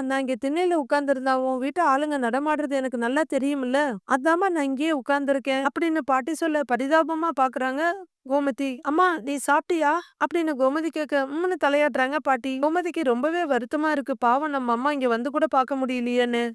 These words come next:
"சரிம்மா, நான் வர்றேன், பனி ஜாஸ்தியா இருக்கு, நீ உள்ள போ" அப்படின்னு கோமதி சொல்ல, "சரி சரி, நான் உள்ளர போறேன், நீயும் போங்கிறாங்க பாட்டி." கோமதி மனசே இல்லாம அம்மாவை பார்த்துட்டு வீட்டுக்குள்ள திரும்ப, "முருகா, பழனியோட கல்யாணத்தை எப்படியாச்சும் நல்லபடியா நடத்தி கொடுத்துடு,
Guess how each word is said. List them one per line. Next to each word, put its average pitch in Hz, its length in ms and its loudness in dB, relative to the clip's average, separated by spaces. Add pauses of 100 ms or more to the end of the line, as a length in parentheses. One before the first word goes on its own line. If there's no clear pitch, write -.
"சரிம்மா, 330 460 2
நான் 269 200 2
வர்றேன், 285 340 2
பனி 285 240 2
ஜாஸ்தியா 294 480 2
இருக்கு, 269 180 -2
நீ 262 120 0
உள்ள 285 280 2
போ" 294 140 2 (160)
அப்படின்னு 302 400 0
கோமதி 277 340 2
சொல்ல, 302 280 -2
"சரி 302 220 -2
சரி, 311 240 -4
நான் 277 160 -2
உள்ளர 294 300 2
போறேன், 269 220 0
நீயும் 294 300 -2
போங்கிறாங்க 269 460 0
பாட்டி." 269 420 0
கோமதி 330 360 2
மனசே 294 400 0
இல்லாம 294 340 2
அம்மாவை 277 360 0
பார்த்துட்டு 285 360 -2
வீட்டுக்குள்ள 294 460 0
திரும்ப, 277 280 0 (160)
"முருகா, 294 420 0 (360)
பழனியோட 339 560 2
கல்யாணத்தை 277 560 -2
எப்படியாச்சும் 294 720 0
நல்லபடியா 302 500 0
நடத்தி 262 340 -2
கொடுத்துடு, 262 460 0